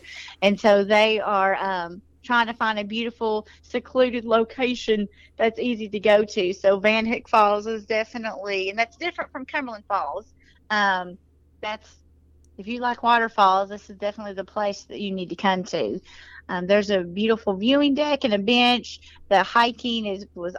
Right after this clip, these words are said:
all trails voted at most family-friendly hiking. Um, there are a few creek crossings, so I do recommend hiking boots and some trekking poles that way.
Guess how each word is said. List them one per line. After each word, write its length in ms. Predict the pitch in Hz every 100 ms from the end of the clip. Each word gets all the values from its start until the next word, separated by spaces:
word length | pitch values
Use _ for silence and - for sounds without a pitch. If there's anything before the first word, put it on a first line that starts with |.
| 190
all 180 | 214
trails 420 | 226 233 214 220 208
voted 320 | 208 208 196
at 140 | 196
most 320 | 190 202 -
family-friendly 800 | 196 190 196 202 202 202 196 196
hiking. 580 | 190 196 190 - 208 220 - _ _ _ 208
Um, 240 | 190 190
there 160 | 208 190
are 200 | 196 185
a 40 |
few 260 | - 220 220
creek 320 | - 233 -
crossings, 640 | - 247 262 311 302 370
so 100 | - 285
I 100 | 233
do 260 | 233 240
recommend 560 | 226 240 269 233 233 226
hiking 460 | 220 220 - 240
boots 360 | 226 254 277 -
and 120 | 247
some 140 | 233 226
trekking 420 | 254 240 240 220
poles 380 | - 214 208 208
that 200 | 208 190
way. 320 | 190 214